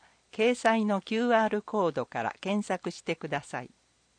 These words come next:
ワクチンに関する効果や副反応についての相談。愛知県新型コロナウイルス感染症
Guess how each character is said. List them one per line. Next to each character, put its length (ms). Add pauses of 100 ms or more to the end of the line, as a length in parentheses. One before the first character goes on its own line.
(680)
ワ 120
ク 140
チ 180
ン 80
に 140
関 260
す 160
る 220
効 240
果 180
や 160
副 300
反 320
応 180
に 160
つ 160
い 140
て 140
の 140
相 320
談。 320 (1000)
愛 240
知 200
県 380
新 360
型 280
コ 160
ロ 140
ナ 180
ウ 100
イ 120
ル 100
ス 180
感 280
染 300
症 440